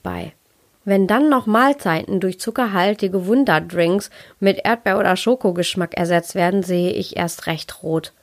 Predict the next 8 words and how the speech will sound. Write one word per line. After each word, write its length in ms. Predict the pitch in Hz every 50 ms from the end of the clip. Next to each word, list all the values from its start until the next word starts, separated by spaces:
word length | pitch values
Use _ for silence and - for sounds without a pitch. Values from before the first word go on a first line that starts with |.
| _ _ _ _ _ _ _ _ - - - - - - - _ _ _ _ -
Aber 180 | 220 196 214
das 380 | 208 208 240 254 254 - - - _ _ _ _ _ -
beleuchte 400 | 208 196 190 180 185 190 - 202
ich 100 | 185 -
mal 180 | 202 180 170 175
ein 140 | 175 175
anderes 500 | - - 170 170 160 - - 170 - -
Mal. 220 | - - - -